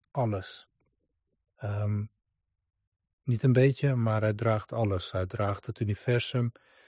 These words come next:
Hij zorgt ervoor. Zorgt ervoor dat het niet in elkaar stort. Zorgt ervoor dat, eh, hè, dat de natuurwetten blijven werken, maar niet alleen dat. Hij draagt ons dagelijks. Ehm,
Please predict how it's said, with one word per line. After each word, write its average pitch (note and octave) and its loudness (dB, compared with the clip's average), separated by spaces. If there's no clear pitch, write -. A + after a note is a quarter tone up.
Hij F#2+ -6
zorgt - 0
ervoor. A2+ -8
Zorgt - -4
ervoor A2+ -4
dat G#2 -4
het G#2 -4
niet G#2+ -2
in G#2 -4
elkaar B2 0
stort. A2 -4
Zorgt D3 4
ervoor C#3 4
dat, B2+ 0
eh, B2+ 4
hè, C#3+ 2
dat A#2 0
de A#2+ 0
natuurwetten A#2 2
blijven G#2+ -2
werken, B2+ 0
maar A#2+ 2
niet C3+ 0
alleen A2+ 2
dat. F2+ -6
Hij A2+ 0
draagt A2+ -2
ons A#2 -4
dagelijks. A2 -6
Ehm, F#2+ -10